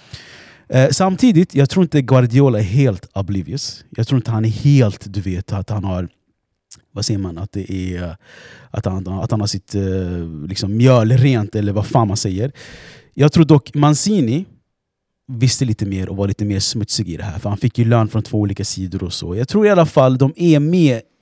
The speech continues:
i, i själva grejen så att de är, är medvetna, men jag har svårt att tro att Guardiola vill riskera sin karriär för att City kör ett fulspel.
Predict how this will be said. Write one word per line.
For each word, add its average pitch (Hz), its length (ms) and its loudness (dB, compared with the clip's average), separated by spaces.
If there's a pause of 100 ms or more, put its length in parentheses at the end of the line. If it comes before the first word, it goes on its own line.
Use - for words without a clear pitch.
(160)
i, 117 340 -4
i 123 200 -2
själva 104 600 -2
grejen 117 480 -2
så 139 480 2 (380)
att 120 140 -2
de 127 200 -2
är, 113 320 -2
är 117 160 -2
medvetna, 123 840 0 (280)
men 120 140 -4
jag 135 60 6
har 143 80 4
svårt 156 380 0
att 131 100 -4
tro 147 180 -2
att 117 100 -2
Guardiola 113 840 2 (1080)
vill 123 380 0
riskera 131 500 2
sin 110 200 -4
karriär 131 720 2 (640)
för - 180 -2
att 107 120 -4
City 104 460 -6
kör 95 220 -4
ett 87 140 -10
fulspel. - 560 -10